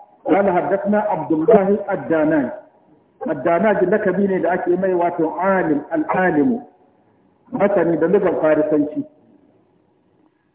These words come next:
قال حدثني أبو سلمة بن عبد الرحمن عن أبي هريرة رضي الله عنه عن النبي صلى الله عليه وسلم قال:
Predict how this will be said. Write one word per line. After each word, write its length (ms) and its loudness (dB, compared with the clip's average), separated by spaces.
قال 280 2
حدثني 580 2
أبو 220 2
سلمة 340 2
بن 140 0
عبد 240 0
الرحمن 420 2
عن 180 -2
أبي 200 0
هريرة 480 2
رضي 260 4
الله 300 4
عنه 560 2
عن 180 4
النبي 440 4
صلى 180 4
الله 160 2
عليه 200 6
وسلم 380 2
قال: 400 2